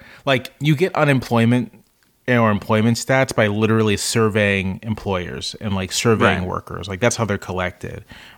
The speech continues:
Speaker 1: right? Like, wage stats are collected by, like, surveys and stuff like that. Like, the, the, the, the statistics actually, I mean, in my view, they can't reflect lived experience in that sense, but they, they aren't, like, created in the abstract,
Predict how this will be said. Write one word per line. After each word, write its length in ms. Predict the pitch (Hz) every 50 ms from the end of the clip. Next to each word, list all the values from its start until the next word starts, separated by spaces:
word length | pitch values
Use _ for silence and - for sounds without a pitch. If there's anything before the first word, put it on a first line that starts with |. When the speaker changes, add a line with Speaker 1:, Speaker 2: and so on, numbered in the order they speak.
| _
Speaker 1:
right? 120 | 110 110 113
Like, 180 | 117 110 -
wage 560 | 117 110 120 120 131 131 135 127 110 - -
stats 320 | - 120 107 101 98 - -
are 80 | 104
collected 520 | 98 - - 107 101 98 95 - 107 98 -
by, 120 | - 98
like, 200 | 98 95 95 92 -
surveys 840 | - - - 117 110 107 101 107 101 98 95 95 92 92 90 - - - - - - - _ -
and 100 | 107 101
stuff 240 | - - 117 107 -
like 140 | 101 98 -
that. 120 | 104 98
Like, 140 | 98 101 -
the, 220 | - 120 120 104
the, 200 | 101 101 131 123
the, 260 | 90 110 123 117 117 117 - _
the 120 | 131 120 113
statistics 500 | - 135 117 - 185 170 - 147 - -
actually, 420 | - 127 127 - - - - -
I 60 | - 123
mean, 160 | 113 123 104
in 120 | 113 117
my 140 | 123 131 131
view, 300 | 120 123 123 117 107 101 - - - - - - - _ _ _ _ _ _
they 300 | 202 - 120 104 127 123
can't 420 | 123 - - - 156 156 143 113
reflect 320 | 117 120 - - 127 110 -
lived 380 | 104 113 120 123 120 104 98
experience 720 | 117 110 - - - - 110 107 107 107 110 110 110 104 113
in 80 | 104 101
that 200 | 98 101 101 -
sense, 320 | - 113 113 113 113 -
but 240 | - - 110 - -
they, 240 | 120 120 123 120 -
they 240 | 101 101 127 123
aren't, 340 | 117 135 151 165 175 - -
like, 420 | 139 127 120 110 101 - - - _ _ _ _ _ _ _ _ _ _ _ _ _ _ _ _ _ _ _ _ _ _ - -
created 500 | - - 156 151 143 135 127 127 123 117
in 140 | 117 110 110
the 100 | 110 101
abstract, 840 | 101 104 104 104 - - - 110 101 98 92 92 95 - - -